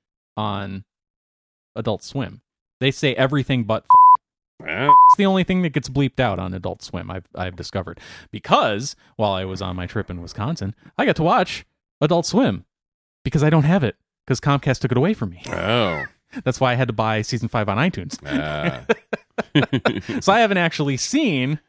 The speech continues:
Speaker 1: Rick and Morty in its broadcast state
Speaker 2: On normal T V, yeah.
Speaker 1: on Cartoon Network
Speaker 2: Yeah.
Speaker 1: until a couple of weeks ago when I was in Wisconsin.
Speaker 2: Right.
Speaker 1: And my hotel had Cartoon Network. <laughs>
Speaker 2: Nice.
Speaker 1: So yeah, they bleep out f-, and nothing else.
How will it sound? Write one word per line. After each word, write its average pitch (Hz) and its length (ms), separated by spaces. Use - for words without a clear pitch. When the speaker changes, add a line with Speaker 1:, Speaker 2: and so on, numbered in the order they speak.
Speaker 1:
Rick 165 200
and 147 120
Morty 143 400
in 139 140
its 131 120
broadcast 127 720
state 185 380
Speaker 2:
On 82 40
normal 80 340
T 80 160
V, 76 220
yeah. 127 80
Speaker 1:
on 127 180
Cartoon 135 360
Network 110 440
Speaker 2:
Yeah. 69 180
Speaker 1:
until 113 720
a 123 80
couple 120 220
of 117 40
weeks 123 200
ago 104 280
when 117 140
I 110 80
was 107 140
in 107 100
Wisconsin. 160 480
Speaker 2:
Right. - 200
Speaker 1:
And 220 160
my 226 120
hotel 151 280
had 139 160
Cartoon 127 260
Network. - 300
<laughs> 160 40
Speaker 2:
Nice. - 480
Speaker 1:
So - 120
yeah, 143 100
they 113 120
bleep 127 240
out 107 200
f-, - 420
and 101 120
nothing 92 220
else. - 240